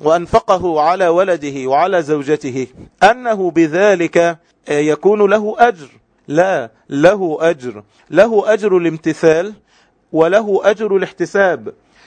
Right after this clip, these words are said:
فإن النبي صلى الله عليه وسلم في الحديث المتفق عليه قال: "إذا أنفق المسلم نفقة على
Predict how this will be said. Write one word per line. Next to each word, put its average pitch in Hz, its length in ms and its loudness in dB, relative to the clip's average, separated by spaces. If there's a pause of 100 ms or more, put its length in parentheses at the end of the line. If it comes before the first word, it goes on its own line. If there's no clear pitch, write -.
فإن 214 300 0
النبي 208 380 -2
صلى 170 220 -4
الله 190 360 0
عليه 185 260 -2
وسلم 165 680 -2 (260)
في - 80 -4
الحديث 180 380 -4
المتفق 185 540 -6
عليه 147 460 -4 (420)
قال: 190 420 0 (360)
"إذا 208 380 2 (160)
أنفق 220 560 -4
المسلم 170 800 -4
نفقة 180 640 -2
على 180 400 -2